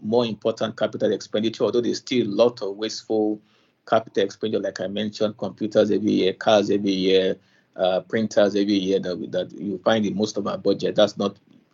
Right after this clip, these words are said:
quite useful. Um, and I think also the capital expenditure was overly concentrated on things that will not be able to generate revenue. So you borrow money and play, and,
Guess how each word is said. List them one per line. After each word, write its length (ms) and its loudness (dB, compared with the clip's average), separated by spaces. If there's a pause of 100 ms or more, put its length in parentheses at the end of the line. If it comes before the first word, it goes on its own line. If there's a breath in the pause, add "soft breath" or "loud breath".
quite 280 2
useful. 440 -6 (440 loud breath)
Um, 380 4 (140)
and 140 -6
I 180 -2
think 320 -8
also 420 -2
the 80 -8
capital 400 -4
expenditure 460 -6
was 360 -4
overly 680 -2 (360)
concentrated 880 -4
on 180 -4
things 420 -2
that 220 2
will 140 -6
not 260 -2
be 100 -4
able 120 -2
to 100 -6
generate 680 0 (720)
revenue. 420 2 (420 soft breath)
So 420 4
you 140 -4
borrow 260 2
money 300 0
and 220 -4
play, 240 -2
and, 140 -8